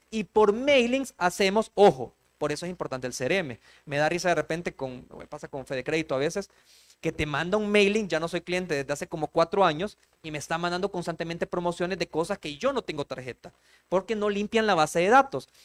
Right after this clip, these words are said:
Entonces, como yo ya sé que esta persona es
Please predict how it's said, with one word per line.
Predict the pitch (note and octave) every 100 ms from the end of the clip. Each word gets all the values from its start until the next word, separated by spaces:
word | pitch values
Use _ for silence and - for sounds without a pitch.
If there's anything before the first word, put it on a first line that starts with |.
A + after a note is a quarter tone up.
| _ -
Entonces, | B2+ A#3 B3 -
como | A#3 A#3
yo | C4+
ya | D#4
sé | D4 C#4+
que | C#4
esta | -
persona | - A#3+ - B3 D3+ A#2+ _ _ _ _ _
es | G#3+ A3+